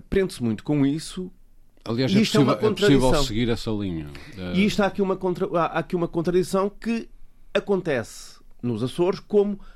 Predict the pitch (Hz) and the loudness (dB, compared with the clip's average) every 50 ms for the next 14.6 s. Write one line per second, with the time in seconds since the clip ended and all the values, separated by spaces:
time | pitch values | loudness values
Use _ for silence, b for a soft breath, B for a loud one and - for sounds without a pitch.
0 | b b - 165 - 185 180 151 - - 180 175 180 180 170 b b b b b | b b -6 -4 0 0 0 0 0 0 2 2 2 2 0 b b b b b
1 | b b - 170 175 - 185 175 - 202 196 214 175 131 - - - 117 135 127 | b b 0 0 0 2 0 -2 -2 0 0 0 0 0 -2 -4 -4 -4 -4 0
2 | 135 170 143 107 85 - - 82 - - b b b b b b b b b b | 0 0 0 0 -4 -6 -12 -12 -14 -14 b b b b b b b b b b
3 | - 120 131 127 123 120 120 117 120 120 113 113 113 110 110 113 110 110 110 107 | -2 2 2 4 4 4 2 2 2 2 2 2 2 2 2 2 2 2 0 0
4 | 104 101 98 - - - 127 - - - 156 143 139 - - 131 123 - - 131 | -2 -4 -6 -6 -4 -4 -4 -4 -4 -6 -4 -2 -2 0 -2 -2 -4 -4 -4 -4
5 | 123 - 139 - - 143 131 135 - - - 156 135 120 113 - - 113 - - | -4 -4 -6 -4 -2 -2 -2 -2 -4 -4 -2 -2 -2 -2 -2 -4 -8 -10 -8 -8
6 | - - 131 127 123 127 127 127 120 117 101 98 95 95 107 107 101 - B B | -8 -2 -2 0 0 0 0 0 -2 -4 -6 -8 -10 -6 -4 -4 -4 -4 B B
7 | B B B B B B B - 127 131 131 - 127 127 120 117 117 110 104 - | B B B B B B B -2 0 0 0 2 2 2 2 2 2 0 -2 -2
8 | - 127 120 117 107 - - - 170 180 190 208 196 208 226 226 220 B B B | -4 -2 -2 -2 -2 -4 -6 -4 -2 -2 -2 -2 -2 0 -2 -2 -2 B B B
9 | B B B B B - 165 165 151 120 139 135 160 170 151 147 - - - 143 | B B B B B 0 0 0 0 0 -4 -2 -2 0 0 -2 -6 -2 -4 -2
10 | 123 139 139 135 - - - 175 147 131 - - - 190 165 165 - - 196 196 | -2 0 -2 -4 -6 -4 -4 -2 -2 -2 -6 -4 0 0 0 0 0 -4 -4 -2
11 | - 165 139 139 175 202 180 143 120 120 127 - - 107 - - - - - 120 | -2 -2 0 0 0 0 0 0 0 0 -2 -4 -4 -10 -10 -10 -14 -6 -2 -2
12 | 131 147 165 143 107 - 113 92 - 101 104 101 110 117 101 98 101 113 101 110 | 0 2 0 0 0 -2 -6 -8 -4 -4 -2 0 0 0 0 0 -4 -4 -4 -4
13 | - - 110 113 113 107 113 101 110 113 101 - 117 - 170 180 - - 110 123 | -6 -4 -2 -2 -2 -2 -4 -4 -4 -6 -2 2 2 6 8 8 8 8 6 4
14 | 151 147 123 98 104 92 90 - 92 92 82 | 2 0 0 -2 -6 -10 -10 -10 -12 -12 -12